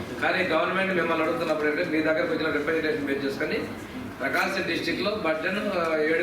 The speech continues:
వేలే ఉందని మీరు చెప్తున్నారు. కానీ జెన్యున్గా బర్డెన్ వచ్చేసరికి ప్రకాశంలో ఇరవై,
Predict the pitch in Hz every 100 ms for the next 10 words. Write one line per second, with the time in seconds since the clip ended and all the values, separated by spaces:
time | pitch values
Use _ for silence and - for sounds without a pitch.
0 | 170 175 160 156 180 156 147 151 147 139
1 | - - - - - - - 156 143 160
2 | 185 202 196 160 160 170 156 151 147 147
3 | 160 151 143 151 185 214 180 175 180